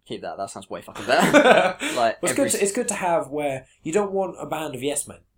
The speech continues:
Speaker 2: It's good you all
Speaker 1: Oh,
Speaker 2: like
Speaker 1: yeah.
Speaker 2: di-, different genres, and I know that you, you and Stu have disagreed a few times on certain stuff, and that's kind of like
Speaker 1: Oh, yeah, we disagree all the time. We argue constantly, but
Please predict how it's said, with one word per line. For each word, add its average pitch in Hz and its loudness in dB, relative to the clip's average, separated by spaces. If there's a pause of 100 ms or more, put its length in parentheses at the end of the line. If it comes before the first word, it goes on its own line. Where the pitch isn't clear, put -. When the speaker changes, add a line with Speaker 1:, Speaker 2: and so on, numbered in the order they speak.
Speaker 2:
It's 127 -10
good 175 -4
you 165 -2
all 156 6
Speaker 1:
Oh, 120 4
Speaker 2:
like 110 0
Speaker 1:
yeah. 143 -2
Speaker 2:
di-, 135 -6
different 127 -8
genres, 120 -4
and 117 -10
I 131 -6
know 147 -2
that 135 -6 (420)
you, 143 -8 (280)
you 151 -4
and 147 -6
Stu 143 -2
have 127 -6
disagreed 127 -4
a 110 -16
few 104 -10
times 98 -8
on 101 -12
certain 101 -10
stuff, 92 -6
and 117 -12
that's 131 -6
kind 135 -6
of 113 -8
like 107 -8 (140)
Speaker 1:
Oh, 120 -4
yeah, 101 -8
we 95 -16
disagree 110 -14
all 87 -18
the 92 -20
time. 95 -18
We 104 -18
argue 104 -10
constantly, 76 -16
but 98 -12